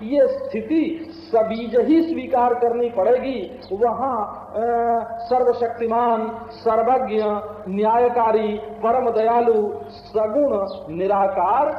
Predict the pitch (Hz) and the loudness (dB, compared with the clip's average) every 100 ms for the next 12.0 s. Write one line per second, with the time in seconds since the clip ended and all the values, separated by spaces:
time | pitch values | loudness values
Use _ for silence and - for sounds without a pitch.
0 | - - - 220 247 240 226 214 - 202 | -8 -8 -4 -2 0 0 2 0 -2 0
1 | 214 240 208 202 170 170 180 202 269 294 | 2 0 0 -2 0 0 0 2 2 0
2 | - - 254 285 269 247 226 226 220 214 | -2 -4 -2 0 2 2 4 2 2 -4
3 | 214 208 185 185 208 254 285 302 269 - | -2 0 0 0 0 0 0 2 0 -2
4 | 233 247 240 247 240 226 214 208 202 190 | 0 0 2 2 2 2 2 2 2 0
5 | 190 202 196 196 175 165 233 269 226 185 | 0 -2 -2 -2 0 0 0 0 2 4
6 | 143 120 - - - - 277 294 - 254 | 2 0 -4 -8 -10 -2 4 4 4 2
7 | 285 277 247 226 220 208 285 285 - - | 4 2 2 0 0 0 0 0 -2 -4
8 | 285 262 233 208 254 240 254 285 233 196 | 2 2 0 -4 -2 0 0 -4 -2 -4
9 | 190 208 214 269 262 262 302 254 240 233 | -4 -4 -2 0 2 2 0 -2 -4 0
10 | 226 220 226 220 202 226 226 214 233 233 | 0 0 -4 -2 -2 -2 -4 -4 -4 0
11 | 214 214 202 208 214 214 208 202 247 302 | 0 0 -2 -4 -4 -6 -4 -4 -2 -2